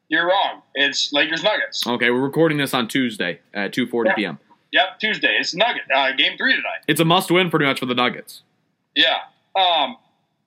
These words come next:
Speaker 1: so, I, m-, the best scenario for the finals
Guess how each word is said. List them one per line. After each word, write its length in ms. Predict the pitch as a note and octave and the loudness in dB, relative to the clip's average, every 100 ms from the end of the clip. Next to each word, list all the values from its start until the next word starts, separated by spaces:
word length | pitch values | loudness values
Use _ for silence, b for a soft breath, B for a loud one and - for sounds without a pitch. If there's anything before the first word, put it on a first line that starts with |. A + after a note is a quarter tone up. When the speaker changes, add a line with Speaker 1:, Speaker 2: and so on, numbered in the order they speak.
| _ | _
Speaker 1:
so, 420 | - A3+ G3+ F3+ E3+ | -2 0 2 0 0
I, 100 | F3+ | -2
m-, 480 | D#3+ E3 - D#3 | -4 -6 -8 -10
the 120 | D3+ F3+ | -4 -2
best 600 | D3 G#3+ B3 - - - | 2 0 0 -6 -10 -6
scenario 560 | F3+ D#3 E3 E3+ F3 F3+ | -2 2 2 2 2 -2
for 120 | D#3 | -6
the 100 | C#3+ | -4
finals 540 | C3+ A#2+ C3+ D3 D3 | -2 0 0 0 -4